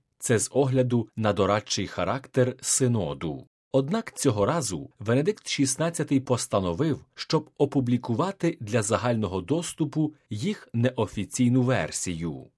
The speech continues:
Йдеться про п'ятдесят сім пропозицій, які засвідчують сильне бажання африканського континенту сказати «вистачить» перебуванню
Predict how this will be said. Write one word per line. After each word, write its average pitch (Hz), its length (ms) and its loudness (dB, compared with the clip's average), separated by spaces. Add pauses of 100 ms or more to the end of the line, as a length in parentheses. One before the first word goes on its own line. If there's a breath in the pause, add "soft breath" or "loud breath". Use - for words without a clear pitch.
(120)
Йдеться 117 640 0
про 120 320 0
п'ятдесят 113 640 0
сім 127 260 2
пропозицій, 101 1000 -4
які 123 360 -2
засвідчують 147 880 0 (100)
сильне 120 460 2
бажання 110 600 0
африканського 104 800 -2
континенту 127 840 -2 (140 loud breath)
сказати 156 720 0 (140)
«вистачить» 165 880 0 (100)
перебуванню 127 880 2